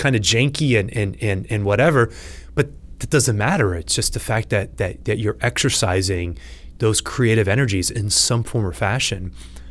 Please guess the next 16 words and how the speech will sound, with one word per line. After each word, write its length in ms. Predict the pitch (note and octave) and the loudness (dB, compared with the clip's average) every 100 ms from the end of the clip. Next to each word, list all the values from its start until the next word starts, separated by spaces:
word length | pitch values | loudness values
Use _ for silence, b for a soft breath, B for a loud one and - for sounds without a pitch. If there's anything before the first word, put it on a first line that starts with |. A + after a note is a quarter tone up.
| B | B
um, 280 | A#2 G2+ G2 - | -2 0 0 0
is, 260 | G#2+ - - | 0 0 -2
is 220 | A2 - - - - | -4 -4 -6 -10 -2
part 340 | C3+ C#3 C#3 | 4 4 4
of 140 | A2 | -2
who 180 | - B2 | -2 0
we 200 | A2+ G2+ | 2 2
are 340 | G2 F#2+ F2+ - | 2 2 0 -2
as, 240 | F2 - - | -4 -4 -6
as 160 | F#2+ - | -6 -2
human 260 | G#2+ E2 | -2 -2
people, 480 | - F2+ - D2+ - B B B B B G2+ | -6 -8 -8 -12 -14 B B B B B -6
um, 260 | F2 F2 | -4 -4
as 180 | F#2+ - | -4 -4
human 160 | F#2 E2+ | -4 -4
persons. 640 | - F2+ - - - - | -6 -4 -4 -6 -10 -12